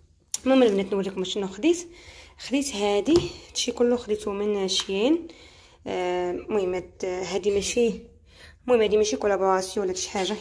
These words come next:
يعني خلصت راسي. آه، خديت هادي بغيت نجربها، هادي ديال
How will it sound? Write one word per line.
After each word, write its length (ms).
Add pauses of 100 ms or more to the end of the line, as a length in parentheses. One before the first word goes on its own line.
يعني 400
خلصت 440
راسي. 520 (400)
آه، 640 (880)
خديت 300
هادي 140
بغيت 200
نجربها، 540
هادي 180
ديال 180